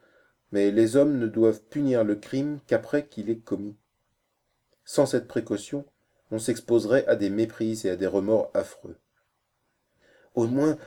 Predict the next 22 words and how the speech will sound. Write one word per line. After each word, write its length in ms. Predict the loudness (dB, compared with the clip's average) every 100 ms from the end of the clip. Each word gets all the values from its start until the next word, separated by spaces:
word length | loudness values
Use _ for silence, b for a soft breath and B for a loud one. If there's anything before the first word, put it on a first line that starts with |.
| B
faudrait-il 480 | 0 4 2 2 -4
surveiller 540 | -2 -2 0 2 2
ce 120 | 4
Lakmana ? » « 640 | 4 6 8 8 6 0 -10 _ _ _ _ _ _ _ -8
Qui ? 360 | -2 -2 -2 -10 _ _ _
Moi ? 440 | 10 10 10 6 -8 _ _ _ _ _ _ _ _
J'irai 280 | -4 4 4
créer 320 | 6 4 6 6
une 200 | 4 4
police, 460 | 4 4 2 -4
prendre 320 | 0 4 10
à 60 | 10
mon 100 | 8
service 460 | 6 6 6 0 -4
les 80 |
plus 260 | -4 0 4
infâmes 320 | 6 8 6
coquins 320 | 4 4 4
de 80 | 2
tout 140 | 2 0
le 80 |
pays, 320 | 4 2 2